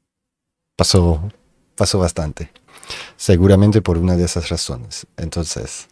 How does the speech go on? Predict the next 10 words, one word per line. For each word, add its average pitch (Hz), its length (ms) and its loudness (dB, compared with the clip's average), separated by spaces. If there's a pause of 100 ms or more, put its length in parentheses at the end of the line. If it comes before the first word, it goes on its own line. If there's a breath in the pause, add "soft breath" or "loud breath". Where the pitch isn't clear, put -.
(220)
eh, 65 240 -8 (1120)
estamos 101 420 4
por 87 140 -2
celebrar 87 640 2
el, 82 480 0
el 85 140 -4
primer 87 320 0
cumpleaños 85 480 0
del 82 160 -4
canal. 87 480 -2